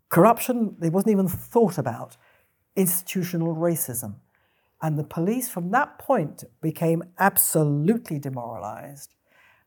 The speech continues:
and have descended ever since. So it's a whole series of things going wrong. But, you know, this may sound fanciful, but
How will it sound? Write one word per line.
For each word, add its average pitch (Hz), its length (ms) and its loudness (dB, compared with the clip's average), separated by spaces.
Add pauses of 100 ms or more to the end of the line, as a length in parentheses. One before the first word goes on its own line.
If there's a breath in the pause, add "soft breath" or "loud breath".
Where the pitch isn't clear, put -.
(120)
and 190 460 2 (260)
have 190 400 2
descended 175 800 4
ever 165 240 2
since. 185 640 0 (540 loud breath)
So 226 580 8
it's 240 200 0
a 214 100 6
whole 277 280 2
series 262 560 4
of 214 100 0
things 202 380 0
going 175 380 4
wrong. 139 440 0 (1120 soft breath)
But, 247 240 4
you 269 80 2
know, 233 260 4
this 233 180 2
may 285 180 6
sound 247 320 0
fanciful, 214 680 0
but - 220 -6